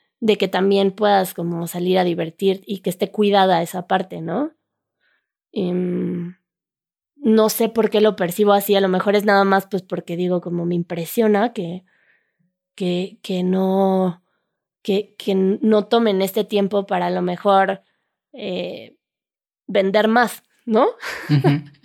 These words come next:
Speaker 2: Claro.
Speaker 1: Que ni si-, o sea, y ni creo, o sea, como, como, y no se trata de, de que uno esté bien y otro esté mal, sino que puedo observar esa diferencia de cómo es observado el trabajo y respetado un poquito más los tiempos de descanso.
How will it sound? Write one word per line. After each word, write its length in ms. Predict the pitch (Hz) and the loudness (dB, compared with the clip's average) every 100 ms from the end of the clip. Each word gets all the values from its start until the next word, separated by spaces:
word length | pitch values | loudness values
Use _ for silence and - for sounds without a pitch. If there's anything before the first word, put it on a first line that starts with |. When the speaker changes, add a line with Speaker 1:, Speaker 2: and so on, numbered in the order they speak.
| - - | -8 0
Speaker 2:
Claro. 300 | 139 127 - | 2 2 0
Speaker 1:
Que 120 | 320 | 0
ni 140 | 302 285 | 0 0
si-, 200 | 311 - | -2 0
o 60 | 277 | 0
sea, 200 | 269 269 | 2 0
y 120 | 277 | 2
ni 180 | 277 285 | 2 2
creo, 240 | 294 294 330 - | 2 2 0 0
o 100 | 254 | 0
sea, 140 | 254 | 2
como, 500 | 247 240 233 214 - _ | 0 0 2 0 -2 _
como, 400 | 240 226 226 233 240 | 0 2 2 0 0
y 100 | 240 | 2
no 180 | 247 | 2
se 140 | 247 269 | 2 -2
trata 380 | 269 233 240 240 | 0 -2 0 0
de, 300 | 214 170 175 | 0 -2 -6
de 140 | 180 | -8
que 240 | - 170 | -6 -4
uno 180 | 185 202 | 0 0
esté 240 | 208 - 196 | 0 -2 -2
bien 200 | 208 202 | 0 2
y 80 | |
otro 200 | 196 185 | 0 -2
esté 200 | 175 - | -6 -2
mal, 220 | 202 240 196 | 0 0 0
sino 280 | 180 180 | -4 -6
que 100 | 180 | -6
puedo 240 | 175 196 196 | -6 0 0
observar 400 | 196 185 185 190 | 0 -2 0 0
esa 160 | 185 | -2
diferencia 800 | 175 170 175 180 185 185 185 311 _ _ _ - | -4 -4 -4 -4 -4 -4 -6 -6 _ _ _ -6
de 140 | 196 | -2
cómo 220 | 202 202 | 0 2
es 120 | 208 | 0
observado 380 | 208 185 185 185 | -4 -4 2 2
el 100 | 190 | 2
trabajo 540 | 190 185 185 185 185 214 | 0 2 2 0 0 -2
y 160 | - 196 | -2 -4
respetado 840 | 180 185 - 185 175 196 196 208 226 | -2 -4 -4 -6 -2 2 4 4 2
un 160 | 214 | -2
poquito 400 | - 190 196 202 | -6 -12 -8 -4
más 200 | 202 208 | 0 0
los 180 | 208 185 | -2 -6
tiempos 340 | 196 185 202 | -8 -6 -8
de 140 | 190 175 | -6 -6
descanso. 580 | 170 - 196 180 - | -8 -4 -4 -4 -8